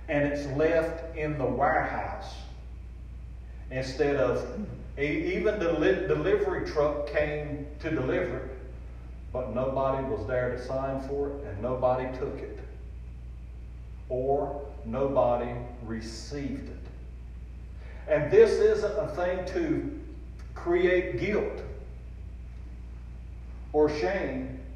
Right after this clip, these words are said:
It's a, something to en-, to encourage us in our faith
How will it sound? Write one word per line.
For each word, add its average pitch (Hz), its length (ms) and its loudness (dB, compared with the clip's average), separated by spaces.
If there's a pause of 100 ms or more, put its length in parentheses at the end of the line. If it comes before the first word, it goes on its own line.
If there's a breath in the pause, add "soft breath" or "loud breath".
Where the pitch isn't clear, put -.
(840 loud breath)
It's 175 260 2
a, 143 340 2 (320)
something 196 640 0
to 156 280 -2
en-, 170 440 -4 (140)
to 156 220 0
encourage 165 580 -2
us 147 180 -4
in 156 140 0
our 131 160 2
faith - 600 2